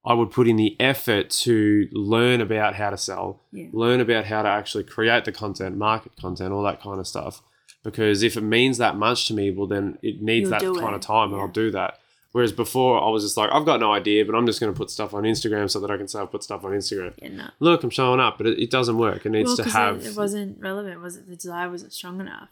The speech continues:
Speaker 2: It wasn't enough for us then. It, it wasn't supposed to be.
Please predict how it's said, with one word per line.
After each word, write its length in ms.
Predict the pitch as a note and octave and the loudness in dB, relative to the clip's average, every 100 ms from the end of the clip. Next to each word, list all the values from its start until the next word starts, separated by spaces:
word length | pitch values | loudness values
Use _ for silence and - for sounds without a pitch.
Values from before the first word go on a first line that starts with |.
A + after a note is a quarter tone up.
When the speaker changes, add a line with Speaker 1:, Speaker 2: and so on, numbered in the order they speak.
| _ | _
Speaker 2:
It 180 | F#3 - | -6 -2
wasn't 400 | F#3+ G3 G#3+ - | 2 2 2 -2
enough 420 | F3+ F#3+ A#3 - | -4 -4 -4 -8
for 160 | - E3+ | -12 -12
us 200 | E3 - | -12 -16
then. 200 | - G3 | -18 -14
It, 180 | - | -6
it 80 | G3+ | -4
wasn't 280 | F#3+ G3 G3 | -2 -2 -4
supposed 440 | - - E3 D#3+ - | -6 -8 -8 -6 -8
to 60 | |
be. 420 | F#3+ G3 - - | -10 -12 -12 -14